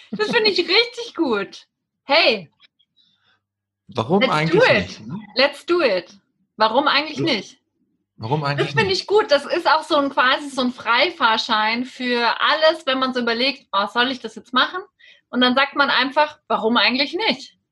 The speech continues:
Speaker 2: Warum eigentlich nicht? Das war genau der Gedanke dahinter, weil hatte ich, hab ich auch letztens mit einer Freundin gesprochen und die hat sich mich auch, die hat sich vorgenommen,
Speaker 1: Moritz.
Speaker 2: nicht mehr so oft warum zu fragen.
Speaker 1: Geil. Ich find's grad richtig, richtig gut.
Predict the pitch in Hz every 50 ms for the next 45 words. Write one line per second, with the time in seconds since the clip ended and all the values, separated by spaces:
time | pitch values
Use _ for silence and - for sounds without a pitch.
0 | _ _ - 101 90 92 95 92 101 107 123 135 165 156 - 160 131 107 - -
1 | - 95 - 117 117 98 107 113 123 123 123 113 113 95 110 107 104 98 95 87
2 | 85 85 85 92 90 85 95 95 101 95 107 101 104 98 - 101 98 101 - 113
3 | 117 120 120 - - - 101 113 113 107 - 117 117 123 131 127 120 117 - -
4 | 113 110 - - 110 101 107 110 107 104 - - - 107 101 101 110 107 104 -
5 | - 104 107 101 - - - - 113 123 120 120 113 110 110 113 113 110 - -
6 | - - - _ - 120 123 123 180 254 123 117 117 104 107 104 107 107 - -
7 | _ _ _ _ _ _ _ _ _ - 101 95 92 101 113 117 117 113 - -
8 | - - 85 80 76 76 78 80 80 82 - _ _ _ _ - 220 208 202 190
9 | 185 - - 214 226 - 277 262 240 - - 226 202 196 214 - 220 240 240 254
10 | 262 254 - 226 220 214 214 208 - - - - - 196 180 -